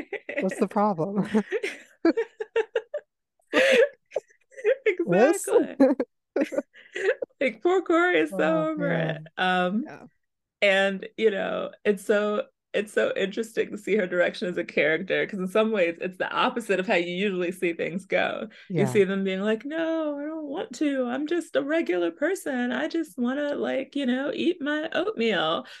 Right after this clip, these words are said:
Speaker 2: to being like,
Speaker 1: <laughs>
Speaker 2: "Okay, I'll take the call." Meanwhile, Corey went from being like, "Yes, duty, take the call,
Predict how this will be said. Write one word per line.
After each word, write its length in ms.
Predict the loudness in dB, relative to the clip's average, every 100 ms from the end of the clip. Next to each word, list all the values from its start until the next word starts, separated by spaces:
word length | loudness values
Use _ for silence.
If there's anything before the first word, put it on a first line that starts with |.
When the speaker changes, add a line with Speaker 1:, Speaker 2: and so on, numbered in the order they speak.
| -10
Speaker 2:
to 220 | 4 6 8
being 240 | 8 6
like, 160 | 6 4
Speaker 1:
<laughs> 0 |
Speaker 2:
"Okay, 360 | 2 4 4 4
I'll 140 | 2
take 240 | 0 -2
the 80 | -2
call." 580 | -2 2 2 0 -6 -10 -14 -20 -12
Meanwhile, 560 | 0 2 4 4 4 4
Corey 340 | 2 2 2
went 220 | 0 -4
from 140 | -4 -2
being 180 | 0 0
like, 240 | -2 0
"Yes, 340 | 2 2 0 -4
duty, 360 | -4 -2 -2
take 280 | 0 0 0
the 60 | -4
call, 560 | -4 -2 0 -2 -6